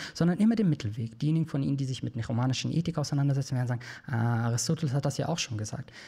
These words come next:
Richtig, das stimmt. Aber ich will Ihnen was erklären von einem anderen Aspekt. Als Muslim bete ich fünfmal am Tag. Und wenn ich nur die Pflichteinheiten nehme,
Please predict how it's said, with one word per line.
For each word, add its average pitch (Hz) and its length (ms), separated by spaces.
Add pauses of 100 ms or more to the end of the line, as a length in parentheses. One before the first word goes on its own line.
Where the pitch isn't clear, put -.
(120)
Richtig, - 440 (260)
das 135 140
stimmt. 107 360 (460)
Aber 202 380
ich 175 160
will 185 80
Ihnen 190 120
was 170 220
erklären 151 540 (540)
von 143 200
einem 135 320
anderen 117 320
Aspekt. - 480 (460)
Als - 180
Muslim 185 460
bete 143 400
ich 135 420
fünfmal 131 480
am 135 160
Tag. - 440 (600)
Und 139 320 (240)
wenn 117 460
ich - 200
nur 214 180
die 185 140
Pflichteinheiten 127 840
nehme, 151 380